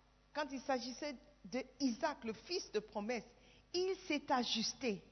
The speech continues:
Il a tout laissé à Isaac. Êtes-vous un homme de foi ? Amen. Êtes-vous prêt à faire des ajustements parce que Dieu a dit ou Dieu a parlé ?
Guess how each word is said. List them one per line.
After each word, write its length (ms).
Il 140
a 100
tout 200
laissé 460
à 160
Isaac. 380
Êtes-vous 600
un 240
homme 220
de 120
foi ? 300
Amen. 360
Êtes-vous 420
prêt 420
à 100
faire 180
des 220
ajustements 720
parce 220
que 160
Dieu 260
a 140
dit 320
ou 100
Dieu 240
a 100
parlé ? 480